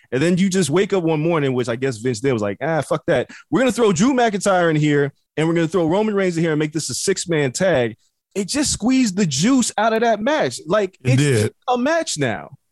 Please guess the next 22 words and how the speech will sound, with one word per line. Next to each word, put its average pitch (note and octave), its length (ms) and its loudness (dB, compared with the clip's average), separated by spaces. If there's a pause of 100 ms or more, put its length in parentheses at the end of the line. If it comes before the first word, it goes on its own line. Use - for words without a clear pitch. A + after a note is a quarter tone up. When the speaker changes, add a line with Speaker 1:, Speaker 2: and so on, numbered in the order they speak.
(140)
Speaker 1:
What A3 200 0
do E4+ 60 2
you F#4+ 80 2
think, B2 240 0
Mark? E4 240 0 (320)
Speaker 2:
Yeah, C3+ 180 2
I, C3+ 240 0
I C3 40 0
think B2 300 -2
exactly A#2+ 520 0
the A2+ 40 -4
same. A#2+ 320 -2
You, B2+ 200 0
you B2 160 0
hit A#2 160 2
the A#2 60 -2
nail A#2 280 2
right A#2 220 0
on A2+ 140 -2
the A2 100 0
head. A2 360 0 (280)
Like, G#2+ 280 -2